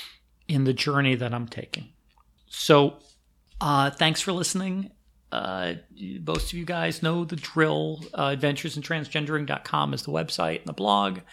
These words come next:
Uh, facebook dot com slash typing monket is our Facebook page. Uh, we're on iTunes. Leave positive and groovy reviews if you haven't. Uh, and, um, and, you know, email me.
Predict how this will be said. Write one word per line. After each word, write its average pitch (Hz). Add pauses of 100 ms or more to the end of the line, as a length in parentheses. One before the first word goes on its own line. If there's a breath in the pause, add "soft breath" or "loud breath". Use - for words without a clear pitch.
(840 loud breath)
Uh, 127
facebook 156
dot -
com 156
slash 156
typing 156
monket 151 (240)
is 131
our 131
Facebook 151
page. 147 (100)
Uh, 135
we're 131
on 127
iTunes. 147
Leave 143
positive 147
and 143
groovy 147
reviews 151
if 151
you 143
haven't. 147 (720 loud breath)
Uh, 123 (100)
and, 139
um, 139 (180)
and, 165
you 175
know, 208
email 202
me. 151